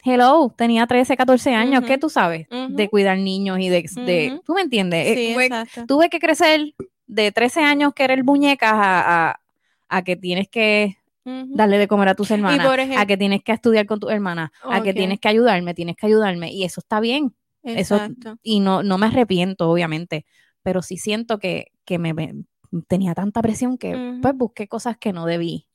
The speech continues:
Speaker 1: hacer, ¿me
Speaker 2: Sí,
Speaker 1: entiendes?
Speaker 2: exacto.
Speaker 1: Pero, pues, no
Speaker 2: Pero
Speaker 1: sé
Speaker 2: tú
Speaker 1: si
Speaker 2: dijiste una vez que llegó el momento que, que, pues,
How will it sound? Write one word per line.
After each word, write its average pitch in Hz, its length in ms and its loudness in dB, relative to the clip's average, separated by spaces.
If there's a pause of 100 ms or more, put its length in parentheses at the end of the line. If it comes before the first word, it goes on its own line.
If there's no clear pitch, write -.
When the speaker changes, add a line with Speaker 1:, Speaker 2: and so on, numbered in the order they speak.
Speaker 1:
hacer, - 320 -8
¿me 226 100 -4
Speaker 2:
Sí, 185 40 -2
Speaker 1:
entiendes? 196 360 -2
Speaker 2:
exacto. 226 220 -16 (460)
Speaker 1:
Pero, 233 180 4
pues, 226 220 2 (180)
no 262 120 2
Speaker 2:
Pero 269 40 6
Speaker 1:
sé 247 100 6
Speaker 2:
tú 277 40 6
Speaker 1:
si 294 100 4
Speaker 2:
dijiste 339 340 2
una 311 300 0
vez 285 220 0
que 240 420 -2
llegó 233 320 0
el 240 60 0
momento 277 560 -2
que, 226 180 -6 (360)
que, 233 200 -2
pues, - 480 -2